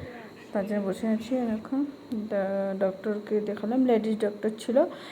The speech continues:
তো তারপরে এই যে ওষুধ নেওয়ার জন্য চলে আসলাম, মানে ভিতরেই, মানে, উম, হসপিটালের ভিতরেই আর কি ওষুধের দোকান আছে, তো ওখান থেকে ওষুধ কিনে নিলাম। নিয়ে এখন একটুখানি,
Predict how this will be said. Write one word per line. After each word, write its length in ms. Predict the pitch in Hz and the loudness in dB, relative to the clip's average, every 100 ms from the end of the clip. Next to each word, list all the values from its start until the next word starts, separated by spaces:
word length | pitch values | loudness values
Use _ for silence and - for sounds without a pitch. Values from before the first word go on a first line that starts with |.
| - - - - | -14 -16 -16 -2
তো 240 | 220 220 214 | 2 2 2
তারপরে 380 | 220 220 226 233 233 | 2 2 6 8 8
এই 60 | |
যে 160 | 226 240 | 6 6
ওষুধ 400 | 214 220 - 247 247 | 6 4 0 -2 2
নেওয়ার 260 | 226 214 214 | 4 4 4
জন্য 280 | 226 220 233 | 4 4 4
চলে 200 | 226 208 | 2 4
আসলাম, 480 | 208 208 226 254 - - | 2 2 0 0 -2 0
মানে 160 | 247 | 0
ভিতরেই, 500 | 240 240 233 233 220 | 2 6 10 12 12
মানে, 200 | 208 220 | 8 4
উম, 420 | 214 190 196 202 214 - - - - | 2 2 0 0 -4 -8 -12 -18 -4
হসপিটালের 580 | 220 220 226 262 269 269 | -2 0 4 8 8 6
ভিতরেই 600 | 233 233 226 240 285 294 | 4 4 8 10 10 8
আর 60 | 233 220 | 8 6
কি 160 | 233 | 4
ওষুধের 500 | 226 196 226 220 214 | 4 4 2 4 4
দোকান 240 | 208 202 202 | 4 0 0
আছে, 280 | 214 269 277 | 0 0 0
তো 60 | 233 | 0
ওখান 240 | 208 214 | 0 -2
থেকে 140 | 202 202 | -2 -2
ওষুধ 340 | 190 214 226 - | -2 -2 -4 -4
কিনে 220 | 240 233 | -2 2
নিলাম। 440 | 233 233 247 247 247 - - - - - - - - - - - | 4 6 6 6 2 -2 -14 -18 -18 -18 -18 -18 -18 -18 -18 -6
নিয়ে 500 | 220 220 220 240 262 254 - - | 2 4 6 6 4 2 -4 -4
এখন 340 | 220 226 226 | -2 2 4
একটুখানি, 1040 | 220 220 - - 220 220 220 220 233 233 | 2 0 -8 -4 -4 0 2 4 2 2